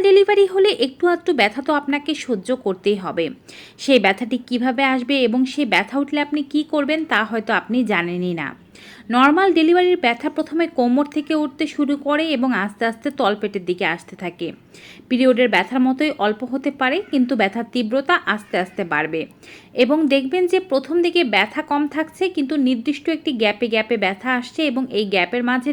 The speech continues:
দীর্ঘ পার্থক্য রয়েছে। অর্থাৎ প্রথম দিকে এক দু ঘন্টায় একবার ব্যথা আসবে, কিন্তু সময় যত গড়াতে থাকবে, অর্থাৎ বাচ্চা হওয়ার সময় যত কাছে ঘনিয়ে আসবে, তত ব্যথার পরিমাণ বাড়বে এবং দুটো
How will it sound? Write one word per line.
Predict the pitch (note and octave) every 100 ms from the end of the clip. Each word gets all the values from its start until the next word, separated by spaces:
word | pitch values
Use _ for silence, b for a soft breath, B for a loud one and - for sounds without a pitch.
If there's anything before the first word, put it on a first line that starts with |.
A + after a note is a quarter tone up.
| A#3
দীর্ঘ | B3 C#4+ C#4+
পার্থক্য | G3+ F#3 F3+ - E3
রয়েছে। | D#3 D3+ - G#3 - - B B B A3 A#3+
অর্থাৎ | C#4 E4+ E4+ B3+
প্রথম | C4 D4 D4+
দিকে | D4+ D#4 G#3+
এক | G#3+ G#3
দু | A#3+
ঘন্টায় | B3 C4 C#4 - G#3
একবার | G#3+ A#3 G3+
ব্যথা | F3 F3 C#3+
আসবে, | D#3+ - E3+ - -
কিন্তু | C#4+ D#4 D#4
সময় | C#4 B3 D4+ D#4+
যত | D#4+ D#4 F#3
গড়াতে | F#3 F#3+ B3 B3+
থাকবে, | B3+ G3 F#3 - B B B A3
অর্থাৎ | C4+ - E4+ A#3
বাচ্চা | A3 A3 D4 B3+
হওয়ার | D4+ D4
সময় | C#4+ B3 C4+
যত | C#4 D4+ -
কাছে | A#3+ C4+ D4+
ঘনিয়ে | D4 D#4+ D#4
আসবে, | D4 F3+ E3 - b b -
তত | A#3+ B3 G#3
ব্যথার | F#3 G3+ B3+ B3
পরিমাণ | C4 C4+ D4 C#4+
বাড়বে | C#4 C4+ E4+ E4 G#3+
এবং | A#3 A#3+ G3+ G#3
দুটো | A3+